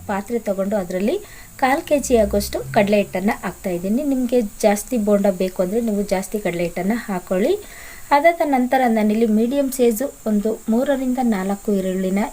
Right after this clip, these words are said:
ಈ ರೀತಿ ಉದ್ದುದ್ದವಾಗಿ ಕಟ್ ಮಾಡಿ ಇಟ್ಕೊಂಡಿದ್ದೆ. ಅದ್ರ ಜೊತೆಗೆ ಅರ್ಧ ಕಟ್ಟು ಸಬ್ಬಸಿಗೆ ಹಾಕ್ತಾ ಇದ್ದೀನಿ. ಅದ್ರ ಜೊತೆಗೆ ಸ್ವಲ್ಪ ಕೊತ್ತಂಬರಿ ಹಾಕ್ತಾ ಇದ್ದೀನಿ.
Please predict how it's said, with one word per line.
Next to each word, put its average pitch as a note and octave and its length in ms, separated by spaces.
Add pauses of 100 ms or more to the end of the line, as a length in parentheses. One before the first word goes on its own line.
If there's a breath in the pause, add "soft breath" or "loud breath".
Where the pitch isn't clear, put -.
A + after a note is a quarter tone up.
ಈ G#3 120
ರೀತಿ F#3 180 (120)
ಉದ್ದುದ್ದವಾಗಿ A3 680
ಕಟ್ F#3+ 220
ಮಾಡಿ F3 200
ಇಟ್ಕೊಂಡಿದ್ದೆ. F3+ 560 (540 loud breath)
ಅದ್ರ C4+ 160 (120)
ಜೊತೆಗೆ C4+ 400 (200)
ಅರ್ಧ G#3+ 180 (160)
ಕಟ್ಟು A3+ 260 (220)
ಸಬ್ಬಸಿಗೆ G#3 500
ಹಾಕ್ತಾ F#3 340
ಇದ್ದೀನಿ. G3 320
ಅದ್ರ A3+ 160 (100)
ಜೊತೆಗೆ A3+ 300 (100)
ಸ್ವಲ್ಪ C4+ 380 (720 loud breath)
ಕೊತ್ತಂಬರಿ A3 460
ಹಾಕ್ತಾ E3+ 360
ಇದ್ದೀನಿ. F#3 300